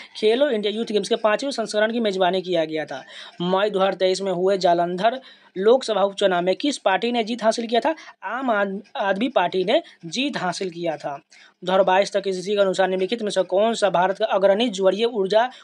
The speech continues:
उत्पादन स्थल है? कच्छ की खाड़ी है।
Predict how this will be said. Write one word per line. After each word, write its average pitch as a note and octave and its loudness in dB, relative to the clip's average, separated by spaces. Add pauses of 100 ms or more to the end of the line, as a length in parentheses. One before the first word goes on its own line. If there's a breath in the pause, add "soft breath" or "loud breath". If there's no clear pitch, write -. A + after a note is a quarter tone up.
(100)
उत्पादन G#3 -2
स्थल F3+ 2
है? D#3+ 0 (320 loud breath)
कच्छ A#3+ -4
की A#3+ -6
खाड़ी D#3+ -4
है। D3 -8